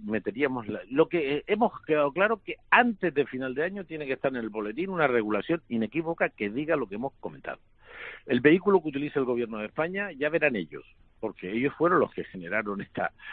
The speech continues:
esta problemática, y por lo tanto el compromiso es que el gobierno de España promueve un cambio legal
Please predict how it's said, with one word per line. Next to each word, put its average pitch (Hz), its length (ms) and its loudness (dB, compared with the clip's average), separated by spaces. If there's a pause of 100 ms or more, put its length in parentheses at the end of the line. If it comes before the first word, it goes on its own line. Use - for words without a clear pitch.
esta - 300 2
problemática, 113 680 6 (280)
y 101 100 -2
por 90 140 -4
lo - 80 -8
tanto 143 260 4
el 151 60 2
compromiso 131 600 0
es - 140 -6
que - 80 0
el 92 60 0
gobierno 156 420 4
de 117 60 0
España 113 360 -4 (160)
promueve 127 560 2 (300)
un 143 160 -6
cambio 110 320 0
legal 120 320 -2